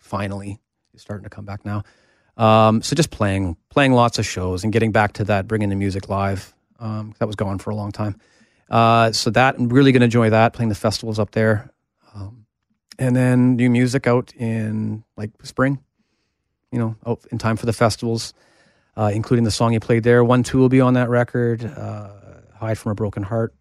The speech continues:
was a song, um, released as well, will be on that. And <sighs> just, yeah, just grinding it out, man. I hope to,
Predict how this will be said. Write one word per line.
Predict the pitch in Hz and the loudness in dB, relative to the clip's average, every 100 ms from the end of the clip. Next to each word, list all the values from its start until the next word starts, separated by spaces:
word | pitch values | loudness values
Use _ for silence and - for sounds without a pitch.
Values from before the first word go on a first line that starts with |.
| _ | _
was | 110 | -16
a | |
song, | 107 120 113 113 - _ | -8 -6 -4 -6 -10 _
um, | 113 113 110 - | -10 -8 -10 -12
released | 117 104 - | -8 -8 -8
as | 101 | -8
well, | 110 | -6
will | 113 | -4
be | 113 | -4
on | 113 | -4
that. | 117 117 - _ _ _ _ _ _ _ _ _ _ | -4 -6 -10 _ _ _ _ _ _ _ _ _ _
And | - 160 147 139 _ _ | 0 4 4 2 _ _
<sighs> | - - - - _ - | -10 -10 -16 -20 _ -8
just, | 127 - _ _ _ | -8 -8 _ _ _
yeah, | - 151 139 - _ _ | 0 0 0 -8 _ _
just | - 127 - _ _ _ | -4 -4 -6 _ _ _
grinding | _ 117 123 139 135 | _ 2 4 4 4
it | 131 | 4
out, | 131 123 | 4 2
man. | 120 | 0
I | 123 | 2
hope | 123 131 | 2 0
to, | 127 | -2